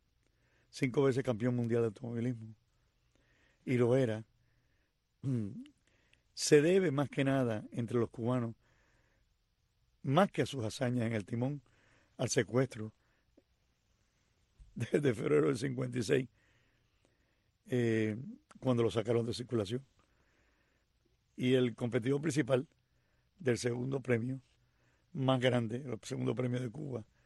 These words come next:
eh, demostró, y de hecho yo creo que hubo un momento donde él le dio dinero para que terminaran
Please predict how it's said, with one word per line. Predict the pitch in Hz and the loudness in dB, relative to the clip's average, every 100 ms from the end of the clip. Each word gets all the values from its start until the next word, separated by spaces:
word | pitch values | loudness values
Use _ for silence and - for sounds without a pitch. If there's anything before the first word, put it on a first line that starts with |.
| _ _ _ _ _ _ - | _ _ _ _ _ _ -2
eh, | 127 120 117 120 127 135 - _ _ _ _ _ _ _ _ _ _ _ _ _ _ _ _ _ _ _ _ | 2 2 0 -4 -6 -8 -14 _ _ _ _ _ _ _ _ _ _ _ _ _ _ _ _ _ _ _ _
demostró, | - 147 156 170 143 151 240 - 269 _ _ _ _ _ _ _ _ _ _ _ | 2 4 4 0 -2 -2 -8 -18 -20 _ _ _ _ _ _ _ _ _ _ _
y | 139 | -2
de | 139 | 0
hecho | 151 139 | 2 2
yo | 131 | 2
creo | 117 131 | 0 -4
que | 117 | -2
hubo | 135 | -4
un | 135 131 | -4 -4
momento | 127 135 127 139 | -2 -4 -2 -4
donde | 127 127 | 0 0
él | 127 - - - | -2 -8 -20 -18
le | - 135 | -4 -2
dio | 131 131 131 | 0 0 0
dinero | 131 135 131 | -2 -2 -4
para | 123 131 | -4 -8
que | 135 135 | -6 -8
terminaran | - 151 139 135 131 127 | -8 -6 -2 0 0 -2